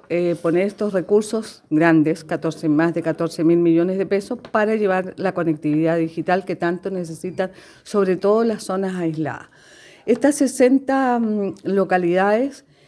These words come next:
a mí me parece un avance súper importante. Yo sé que ha sido lento, lentísimo este proceso, porque está lleno de dificultades. Hemos tenido muchas reuniones durante todos estos últimos años con Subtel, que es quien lleva este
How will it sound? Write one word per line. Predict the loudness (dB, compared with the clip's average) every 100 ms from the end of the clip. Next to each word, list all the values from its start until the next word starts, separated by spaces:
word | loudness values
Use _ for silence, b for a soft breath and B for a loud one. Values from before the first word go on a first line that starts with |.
| b b
a | 0
mí | 2
me | 2
parece | 2 4 4 2 -4
un | -2 -2
avance | 0 0 -2 -4
súper | -4 -4 -2 -2
importante. | -2 -4 -4 -4 -2 0 2
Yo | 2
sé | 2 -2
que | -2
ha |
sido | -4 -2 0 0
lento, | 2 6 6 4 -2 -6 -8 -6
lentísimo | -6 -4 -6 -8 -8 -6 -4
este | -4 -6
proceso, | -8 -6 -6 -6 -6 -12 b b b b -4
porque | -2 -2
está | 0 0 2
lleno | 2 2
de | 0
dificultades. | -2 -6 -8 -4 0 2 2 0
Hemos | -2 -2
tenido | -2 0 0 0 -4 B B B
muchas | -2 0 2 0
reuniones | 0 2 2 2 2
durante | 2 2 2 -2
todos | -2 0
estos | 0 -2
últimos | -4 -2 -2 0
años | 0 0 -2
con | -2 -4
Subtel, | -6 -4 0 0 0
que | -4
es | -4
quien | -2 -2
lleva | 0 0 -2 -4 B B B B
este | -8 -4 -2 0 2 2